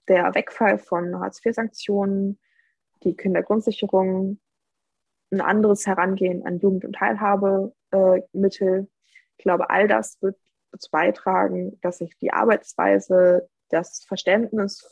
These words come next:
von der Arbeit, die geleistet wird, in diesem ganzen Bereich ändern wird. Und ich hoffe, es wird auch einen Teil des Personalproblems lösen,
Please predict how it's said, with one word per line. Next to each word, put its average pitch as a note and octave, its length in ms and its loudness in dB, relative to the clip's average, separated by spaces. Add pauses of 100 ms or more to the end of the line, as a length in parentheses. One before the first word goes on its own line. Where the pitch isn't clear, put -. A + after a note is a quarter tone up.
von G3 580 -2
der F3+ 220 0
Arbeit, F3+ 360 2
die - 100 -18
geleistet F3+ 500 -2
wird, F3+ 200 2 (540)
in G3+ 120 4
diesem F#3+ 220 0
ganzen F#3 300 -2
Bereich E3+ 320 0 (200)
ändern A#3 440 2
wird. A#3 260 2 (680)
Und F#3 140 -4
ich - 160 -14
hoffe, G#3+ 260 0
es - 180 -4
wird F#3+ 220 0
auch F#3 480 2
einen E3+ 160 -4
Teil F3 240 -2
des E3+ 140 -8
Personalproblems - 760 -8
lösen, - 320 -6